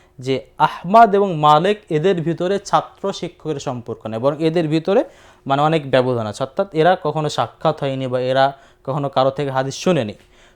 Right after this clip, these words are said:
এখানে একজন বর্ণনাকারী ছিলেন, তিনি পড়ে গেছেন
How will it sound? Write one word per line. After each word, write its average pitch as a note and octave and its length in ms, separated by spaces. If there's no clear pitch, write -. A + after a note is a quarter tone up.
এখানে B3 280
একজন E3 320
বর্ণনাকারী F#3 800
ছিলেন, E3+ 320
তিনি G3 180
পড়ে G#3 240
গেছেন A2 280